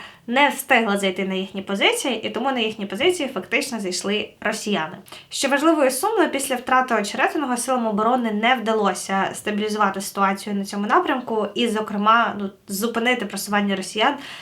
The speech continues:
на якомусь із рубежів. Вони повзуть, повзуть, повзуть, і от четвертого травня Сіндер Діпстейт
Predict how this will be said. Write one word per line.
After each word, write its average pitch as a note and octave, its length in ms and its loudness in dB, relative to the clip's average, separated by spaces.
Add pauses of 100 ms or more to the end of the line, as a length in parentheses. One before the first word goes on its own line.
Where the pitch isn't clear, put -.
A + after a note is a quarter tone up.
(240)
на A3+ 80 2
якомусь A3 440 0
із A3+ 160 -2
рубежів. G3 500 -2
Вони G#3 240 0
повзуть, A3+ 380 -2
повзуть, A3 340 -2
повзуть, D#4 360 -2
і A3 40 -6
от A3 300 -2
четвертого A3+ 500 -2
травня C4 440 2
Сіндер G#3 340 -4
Діпстейт A#3 600 -2